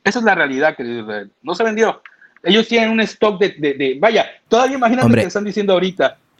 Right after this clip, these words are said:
Speaker 2: eso está
Speaker 1: "Tenemos
Speaker 2: clarísimo.
Speaker 1: stock".
Speaker 2: No se vendió, por eso lo están retirando. Esto, eso está claro.
Speaker 1: Exacto. Esa es la, esa es la realidad, es la verdad. Ni es, y nadie, no encontré, amigos, ningún cabrón, así sea el influencer que sea, porque lo malo es que muchos de nosotros vemos contenido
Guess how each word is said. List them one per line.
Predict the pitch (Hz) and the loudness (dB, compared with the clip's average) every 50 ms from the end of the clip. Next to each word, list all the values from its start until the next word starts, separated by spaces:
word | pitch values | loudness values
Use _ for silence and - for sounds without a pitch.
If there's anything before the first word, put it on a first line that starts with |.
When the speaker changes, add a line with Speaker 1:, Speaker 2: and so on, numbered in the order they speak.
| _ _ _ _ _ | _ _ _ _ _
Speaker 2:
eso | - 135 - 143 | -2 0 2 2
está | 131 - 147 139 | 2 2 0 0
Speaker 1:
"Tenemos | 170 156 123 - | 2 2 2 4
Speaker 2:
clarísimo. | 120 135 147 - - 110 101 | 4 4 4 4 4 4 4
Speaker 1:
stock". | 95 92 - - | 2 2 2 2
Speaker 2:
No | 113 123 131 131 | 4 4 4 4
se | - - 143 | 4 4 4
vendió, | 143 135 127 127 113 113 117 120 123 127 | 6 6 4 4 4 4 4 4 4 4
por | - 113 107 | 4 2 2
eso | 110 107 123 117 | 2 4 2 2
lo | 107 | 2
están | 101 110 113 101 | 2 2 2 2
retirando. | 98 92 - - - 104 110 110 90 - - | 2 0 0 0 -2 -2 -2 -4 -6 -8 -8
Esto, | - - 82 | -8 -6 -4
eso | - - 107 | -2 0 0
está | 104 - 120 | 0 0 -2
claro. | - - 95 95 196 | -2 0 0 2 2
Speaker 1:
Exacto. | 180 - - 185 | 2 0 -2 0
Esa | 196 247 - 320 | -2 0 0 0
es | 294 | 0
la, | 302 - | 0 2
esa | 349 247 330 339 - 370 339 | 2 2 0 -2 0 -2 -2
es | 330 | 0
la | 320 262 | 2 2
realidad, | 240 214 196 180 165 160 156 156 160 - 117 160 | 2 2 0 -2 -2 -2 -4 -4 -4 -6 -6 -4
es | 180 | -2
la | 254 240 208 | 0 0 0
verdad. | 165 139 131 131 147 151 131 - - - - _ - | 0 -4 -8 -6 -6 -6 -6 -6 -12 -20 -20 _ -12
Ni | 147 170 170 175 180 185 | -6 -4 -2 0 0 0
es, | 196 202 190 - - | 0 -2 -2 -6 -10
y | 170 185 156 170 | -8 -8 -6 -6
nadie, | 170 175 185 202 247 311 285 233 190 160 147 147 - - | -6 -4 -2 -2 -2 -2 -2 -4 -4 -4 -6 -8 -12 -14
no | 151 170 202 | -10 -8 -8
encontré, | 247 240 - 208 190 151 - 165 156 151 147 | -6 -6 -6 -6 -6 -6 -6 -6 -4 -4 -4
amigos, | 127 120 113 107 107 101 - _ _ _ _ _ | -6 -8 -10 -10 -10 -12 -14 _ _ _ _ _
ningún | - 143 156 156 156 151 147 190 220 247 226 | -8 -4 -4 -4 -4 -4 -4 -2 -2 -2 -2
cabrón, | - 214 175 151 143 151 156 151 | -2 -2 0 0 0 -2 -4 -4
así | 143 - - 175 | -6 -6 -8 -8
sea | - - 196 196 | -2 0 2 2
el | 196 196 | 2 0
influencer | 175 151 - 160 165 165 - 180 - | -2 -6 -6 -8 -8 -6 -6 -8 -6
que | - 123 | -6 -8
sea, | - - 147 185 - _ _ _ _ _ _ _ _ _ - | -4 -4 -4 -4 -6 _ _ _ _ _ _ _ _ _ -6
porque | 139 127 - 143 135 | -6 -4 -2 -2 -2
lo | 131 127 | -2 -2
malo | 131 151 165 185 190 | 0 2 2 2 2
es | 185 - | 0 -2
que | - 151 | -4 -4
muchos | 156 156 - 180 | -4 -2 0 0
de | 156 | 0
nosotros | 143 165 160 151 | 0 0 0 0
vemos | 156 156 160 - | 0 -2 -4 -6
contenido | - - 143 127 - 127 117 131 135 139 151 160 156 | -4 -6 -6 -4 -4 -4 -2 0 2 2 2 2 0